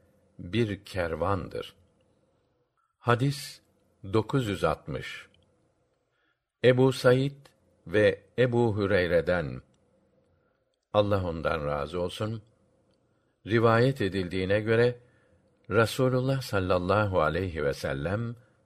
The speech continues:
şöyle buyurdu: "Üç kimse yolculuğa çıkarsa,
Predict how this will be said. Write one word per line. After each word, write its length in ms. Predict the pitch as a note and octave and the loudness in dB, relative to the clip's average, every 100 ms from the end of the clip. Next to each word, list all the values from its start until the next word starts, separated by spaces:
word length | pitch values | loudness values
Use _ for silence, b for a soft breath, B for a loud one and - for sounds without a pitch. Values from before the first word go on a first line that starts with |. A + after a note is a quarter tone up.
| _ - | _ -16
şöyle 560 | - B2+ F2+ B1 C2 | 0 4 4 2 -4
buyurdu: 520 | A#1+ A1+ A#1 G#1+ G1+ - _ _ _ _ _ _ _ _ _ _ _ _ _ - | -6 -8 -8 -10 -14 -18 _ _ _ _ _ _ _ _ _ _ _ _ _ -8
"Üç 320 | F3 - - | -6 -8 -14
kimse 680 | - F2+ D#2 - C#2+ B1+ - _ _ - | -8 -8 -6 -2 0 0 -4 _ _ -8
yolculuğa 760 | E2+ A2 G2+ G2 F#2+ E2+ D2+ | 0 0 0 -2 -2 -2 -4
çıkarsa, 720 | - F#2+ - G#2 G#2+ A#2+ B2 | -8 -8 -2 -2 -2 -4 -6